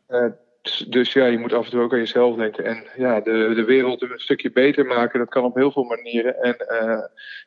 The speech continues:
ehm, ja, heel vaak kost dat toch wel wat, eh, wat spaarcentjes om, eh, om te investeren. Ehm, maar ik maak de wereld ook beter me-, nu met, eh, om mensen mooie zeilreizen aan te bieden en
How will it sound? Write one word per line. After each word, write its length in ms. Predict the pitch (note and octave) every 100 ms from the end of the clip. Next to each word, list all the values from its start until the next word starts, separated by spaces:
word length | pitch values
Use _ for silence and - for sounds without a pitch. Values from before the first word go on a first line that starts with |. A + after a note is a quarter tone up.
| _
ehm, 340 | A#2+ A2+ A2 A2 _ -
ja, 180 | C3
heel 200 | A2 B2+
vaak 400 | A#2+ A#2+ A2 - -
kost 220 | C3+ -
dat 160 | A#2 -
toch 180 | B2+
wel 200 | - A2
wat, 240 | G#2 G#2 -
eh, 80 | G#2+
wat 140 | A2
spaarcentjes 840 | - B2+ B2+ A#2 A#2+ A2 A2 G#2 -
om, 140 | A2 A2
eh, 160 | G#2 G#2
om 100 | -
te 100 | A2
investeren. 680 | G#2+ - - A2 G#2 A2 _ _ - - - _
Ehm, 380 | A2 G#2+ G#2 G2 - _ _
maar 160 | A#2 A2
ik 120 | A2
maak 160 | A2+
de 60 | A#2+
wereld 260 | A2+ G#2+ G#2+
ook 180 | G#2+
beter 440 | - A2 A2 G#2 G#2
me-, 200 | G#2+ G#2
nu 220 | G#2+ A2 G#2+
met, 280 | G2+ - - - - - -
eh, 340 | - A2+ G#2+ G#2
om 140 | A2+
mensen 560 | A2+ A#2 - A2+ G2+ G#2+
mooie 280 | A2+ A2+ A2
zeilreizen 600 | G#2 A#2 A#2 A2+ A2 B2+
aan 160 | A2+ A2+
te 100 | A2
bieden 280 | - A2 G#2
en 100 | G#2